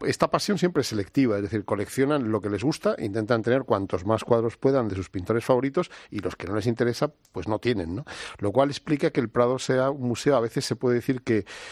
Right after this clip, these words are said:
que, que incompleto, pues hay algunas lagunas, como puede ser el Quattrocento italiano, puede ser la pintura holandesa, pero repleto de obras maestras, ¿no?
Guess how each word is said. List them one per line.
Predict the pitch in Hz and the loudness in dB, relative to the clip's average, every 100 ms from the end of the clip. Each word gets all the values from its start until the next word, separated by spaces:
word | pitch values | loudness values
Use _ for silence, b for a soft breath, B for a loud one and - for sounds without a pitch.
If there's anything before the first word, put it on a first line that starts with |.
| B B | B B
que, | - 113 110 | 0 2 0
que | - | 0
incompleto, | 113 101 101 151 156 165 - | 0 0 2 2 2 0 -2
pues | - - | -8 -6
hay | - 104 | -2 0
algunas | 107 104 113 101 | 0 0 0 0
lagunas, | 104 120 135 123 | 0 2 2 0
como | 104 | -4
puede | 98 101 | -4 -2
ser | 110 | -2
el | 98 | 0
Quattrocento | 107 101 - 110 101 | -2 -2 -4 -2 -2
italiano, | 92 98 139 127 | -2 0 0 0
puede | 123 101 98 | -2 -4 -4
ser | - | -6
la | 101 | -6
pintura | - 95 - 104 | -6 -8 -4 -2
holandesa, | 107 113 123 156 | -2 -2 0 0
pero | 127 | 0
repleto | 98 101 - 117 113 | 0 -2 -2 0 0
de | 101 | 0
obras | 95 90 | -2 -4
maestras, | 92 87 87 - 85 85 | -4 -4 -6 -10 -8 -6
¿no? | 165 | -6